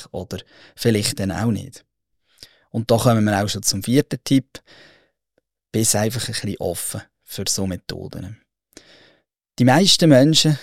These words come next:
gerade auch Sensible, habe ich das Gefühl, hochsensible Menschen sind am Anfang recht skeptisch, ob Hypnose überhaupt wirkt.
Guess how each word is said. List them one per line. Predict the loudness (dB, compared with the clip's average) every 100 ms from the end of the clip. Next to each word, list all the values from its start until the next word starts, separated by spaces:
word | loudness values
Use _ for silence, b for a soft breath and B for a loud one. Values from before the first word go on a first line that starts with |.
| -2
gerade | 0 2
auch | 0
Sensible, | 0 0 -2 0 -2 0 2
habe | 2 0
ich | -2
das | -6
Gefühl, | -2 -2
hochsensible | -2 -2 -4 -2 -2 -2 -2
Menschen | 0 0 -2
sind | -2 -2 -2
am |
Anfang | 0 0 2 -2 -2
recht | -4 -6 -6
skeptisch, | -4 2 2 2 0 4 4 2 B B B B
ob | 2 2 2 -18 _
Hypnose | -4 -4 -4 -4 -4 -4
überhaupt | -6 -6 -4 -4 -4 -10 -6
wirkt. | -2 -2 -4 -12 -14